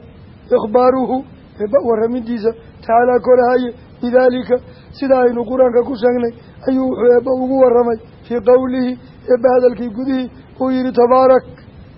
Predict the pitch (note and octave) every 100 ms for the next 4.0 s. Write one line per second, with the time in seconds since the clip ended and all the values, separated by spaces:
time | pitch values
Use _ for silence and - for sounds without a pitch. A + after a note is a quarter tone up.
0 | - - - - - - A3 - D4 F#4
1 | F#4+ C#4 C4 B3+ B3 A#3 B3 - - -
2 | A#3+ A3 C#4 B3+ C4 A3 A#3+ A#3+ A#3+ -
3 | - - B3 B3+ A#3+ B3 B3 C4 B3+